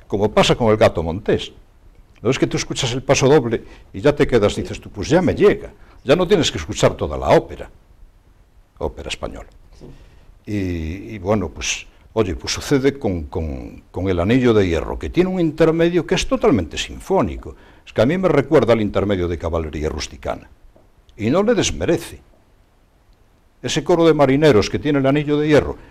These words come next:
Speaker 1: es una <clears throat> auténtica gozada, a la altura de los cualquiera de Verdi. Y no estoy diciendo ninguna barra basada,
Speaker 2: Yo
Speaker 1: ¿eh?
Speaker 2: creo que ninguna. Lo que pasa que, como todo, ¿será que no lo hemos sabido vender bien?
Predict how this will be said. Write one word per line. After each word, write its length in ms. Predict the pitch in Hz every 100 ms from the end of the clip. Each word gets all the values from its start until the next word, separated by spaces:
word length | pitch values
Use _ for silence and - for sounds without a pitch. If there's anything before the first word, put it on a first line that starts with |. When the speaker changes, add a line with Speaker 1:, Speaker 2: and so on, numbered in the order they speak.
| - -
Speaker 1:
es 180 | 190
una 140 | 220 180
<clears throat> 100 | 92
auténtica 500 | 92 175 - 196 202
gozada, 600 | - 67 - 98 - - -
a 100 | 110
la 80 | 104
altura 380 | 85 - 190 214
de 100 | 247
los 120 | 165
cualquiera 400 | - - - 196
de 120 | -
Verdi. 400 | - 170 135 - - _ - _ _ _ _ _ _ -
Y 60 | 92
no 80 |
estoy 160 | 139 254
diciendo 400 | 214 - 104 98
ninguna 360 | 85 82 87 78
barra 240 | 76 60
basada, 340 | 62 - 196 -
Speaker 2:
Yo 60 | 233
Speaker 1:
¿eh? 40 |
Speaker 2:
creo 120 | 277
que 100 | 302
ninguna. 480 | 247 185 180 196 170
Lo 100 | 170
que 80 | 185
pasa 220 | 240 269
que, 100 | 311
como 280 | 262 214 202
todo, 400 | 202 330 302 311
¿será 340 | - - 247 311
que 80 | 320
no 100 | 302
lo 100 | 277
hemos 200 | 262 240
sabido 360 | 214 185 185 180
vender 360 | 156 160 156
bien? 340 | 143 147 202